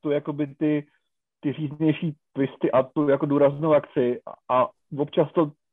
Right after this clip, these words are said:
tady prostě, nebo když je twist, že jako někdo umře, tak prostě umře jako brutálně, ale je to takový jako úplně zbytečně a nesedí to k tomu jako blbýmu příběhu, který vůbec ne-, nepodporuje tu vizi toho,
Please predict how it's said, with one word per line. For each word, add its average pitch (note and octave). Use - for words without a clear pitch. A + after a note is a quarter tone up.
tady C#3+
prostě, D3+
nebo D3
když C#3+
je E3
twist, D#3
že A#2+
jako C#3
někdo D#3
umře, D3
tak D3
prostě C#3
umře C#3
jako D3+
brutálně, C3+
ale C3
je C#3+
to D#3
takový D#3
jako D#3
úplně F3
zbytečně E3+
a C3+
nesedí D3+
to D#3
k -
tomu D#3
jako D#3+
blbýmu D#3
příběhu, D3
který C#3+
vůbec C#3+
ne-, C3
nepodporuje D3
tu D3
vizi C#3+
toho, C3+